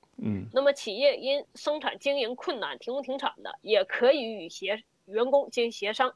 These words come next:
Speaker 2: 待岗，签订待岗协议。
Speaker 1: 嗯。
Speaker 2: 啊，那么协商的方式呢，比如说，呃，和工会、职工代表大会、职代会等
Speaker 1: 嗯。
Speaker 2: 进行民主形式，通过这种民主形式的集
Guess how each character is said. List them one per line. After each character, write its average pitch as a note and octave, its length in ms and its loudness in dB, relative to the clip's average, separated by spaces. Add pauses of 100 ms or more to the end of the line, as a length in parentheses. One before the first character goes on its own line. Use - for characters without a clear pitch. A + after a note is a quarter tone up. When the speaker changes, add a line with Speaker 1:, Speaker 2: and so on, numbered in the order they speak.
(100)
Speaker 2:
待 C4+ 160 4
岗， - 120 -8 (320)
签 B3 220 -2
订 B3 160 -6
待 B3 140 -4
岗 - 160 -16
协 D3 140 -14
议。 A#3+ 180 -8 (280)
Speaker 1:
嗯。 A2+ 120 -2
Speaker 2:
啊， A2 180 -2 (280)
那 B3+ 120 2
么 C4 100 6
协 B3+ 220 4
商 F4 220 2
的 D4 80 -2
方 E4 240 -2
式 C4+ 280 -4
呢， E3+ 320 -10
比 D#3 60 -16
如 D#3+ 100 -10
说， A#3 280 2 (320)
呃， B2+ 580 -2
和 A3 240 0
工 D4 220 4
会、 C#4 180 4 (140)
职 A#3 100 -8
工 C4 140 -6
代 C4+ 80 2
表 F#3+ 80 -4
大 A#3+ 180 0
会、 C4+ 260 -6 (200)
职 A#3 160 -2
代 D#4 200 2
会 C#4 240 -4
等 - 140 -10 (180)
Speaker 1:
嗯。 G#2+ 300 -2
Speaker 2:
进 B3+ 140 -4
行 B3 100 0
民 A#3+ 240 -6
主 C4+ 160 -6
形 F#3 240 -10
式， A#3+ 320 2 (320)
通 C4+ 160 -2
过 C4+ 100 6
这 A#3+ 140 8
种 F3+ 140 -2
民 A3 160 -6
主 C#4 100 -4
形 G3+ 220 -10
式 C4 120 -2
的 G3+ 120 0
集 C#4+ 360 -4